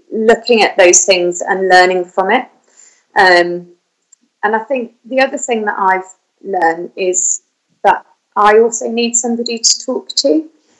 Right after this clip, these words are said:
So, you know, and I don't have a stigma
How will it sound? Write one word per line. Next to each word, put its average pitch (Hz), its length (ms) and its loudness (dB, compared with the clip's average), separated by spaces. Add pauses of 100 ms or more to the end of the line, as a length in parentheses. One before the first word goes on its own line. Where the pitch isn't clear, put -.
(100)
So, 190 560 6 (1040)
you 214 100 -4
know, 190 160 2
and 185 100 2
I 220 140 4
don't 208 260 2
have 196 160 -12
a - 20 0
stigma 175 680 -4